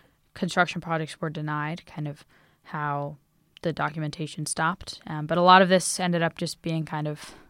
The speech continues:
fact stating or things pointing out that, that I found interesting rather than things that I could substantiate given the amount of time, um, given my kind of skill set and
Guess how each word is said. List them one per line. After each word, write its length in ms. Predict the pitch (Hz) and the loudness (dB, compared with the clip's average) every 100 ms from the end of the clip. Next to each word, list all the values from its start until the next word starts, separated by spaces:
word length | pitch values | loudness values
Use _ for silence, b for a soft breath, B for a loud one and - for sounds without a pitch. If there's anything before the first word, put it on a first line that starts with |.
| _ | _
fact 420 | - - 170 165 | -2 4 4 4
stating 520 | - - 185 175 190 | -6 -4 -2 0 0
or 160 | 165 160 - | 0 -2 -2
things 300 | 180 170 - - | -2 -2 -6 -4
pointing 240 | 180 170 | -2 0
out 140 | 160 165 | -2 -4
that, 200 | - 165 | -6 -4
that 80 | |
I 120 | 160 156 | -2 -2
found 260 | - 160 | -2 -2
interesting 440 | 160 - - 160 156 | -4 -6 -8 -6 -4
rather 280 | 156 156 156 | -4 -6 -4
than 200 | 160 160 B B - | -4 -4 B B 0
things 180 | 196 185 | 2 4
that 100 | 170 | 4
I 120 | 170 | 2
could 180 | 165 165 | 2 -6
substantiate 760 | 170 156 175 165 - 165 160 | -8 -2 -2 0 0 0 0
given 240 | 156 156 156 | -4 -4 -4
the 40 | |
amount 220 | 151 151 | -2 -2
of 100 | 156 | -4
time, 480 | - 165 160 160 156 B B B - | -4 0 2 2 -2 B B B -6
um, 240 | 156 147 | -4 -4
given 260 | 147 147 151 | -4 -4 -2
my 260 | 147 147 147 | -2 -2 -4
kind 160 | 151 151 | -4 -6
of 80 | 143 - 214 B B | -6 -12 -14 B B
skill 400 | - - - 165 | -14 -6 0 0
set 400 | 151 - 156 151 - | 0 0 0 0 -4
and 360 | 156 147 147 | -6 -4 -6